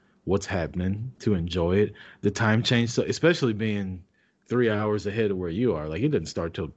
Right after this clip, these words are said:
two A M over here. So just imagine that shit, like, on a Friday night,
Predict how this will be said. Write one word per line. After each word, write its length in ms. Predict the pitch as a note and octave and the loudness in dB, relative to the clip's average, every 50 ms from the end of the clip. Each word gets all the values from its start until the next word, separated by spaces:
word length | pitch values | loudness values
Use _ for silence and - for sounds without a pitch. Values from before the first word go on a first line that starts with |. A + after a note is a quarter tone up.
| _ - | _ -2
two 240 | - C#3+ A#2 G#2 G2+ | 0 2 4 4 4
A 40 | G2 | 2
M 300 | F#2+ A2+ C#3+ D3+ G#2+ F2 | 2 2 2 2 0 0
over 240 | E2+ E2+ D#2 D#2 | -2 -4 -4 -6
here. 360 | - G2 A#2 C#3 C#3+ F#2+ D#2 - _ _ _ _ _ _ _ _ _ _ - | -4 -2 0 0 0 0 -2 -8 _ _ _ _ _ _ _ _ _ _ -4
So 340 | - A2 G2+ F2+ E2 D#2+ D2+ | 0 2 2 2 2 -2 -4
just 240 | D#2 A2+ A#2 - | -4 -6 -6 -2
imagine 340 | - F2 G#2 G#2+ F#2+ E2 E2+ | 0 2 2 4 2 2 0
that 180 | F2+ B2 C#3+ C3+ | 0 0 0 0
shit, 340 | - - D#2+ C#2+ - - - | -2 -4 -4 -6 -6 -6 -8
like, 260 | C2+ D2 D2 C3+ - - _ _ _ _ - | -8 -6 -6 -8 -10 -12 _ _ _ _ -6
on 120 | - G2 F2+ | -4 -4 -4
a 40 | |
Friday 440 | F2+ - - G2+ F2+ F2 F2 F2 E2+ | -4 -2 -2 0 0 2 2 0 0
night, 340 | E2+ F2 E2+ E2+ E2 D#2 - | 0 0 -2 -2 -2 -4 -6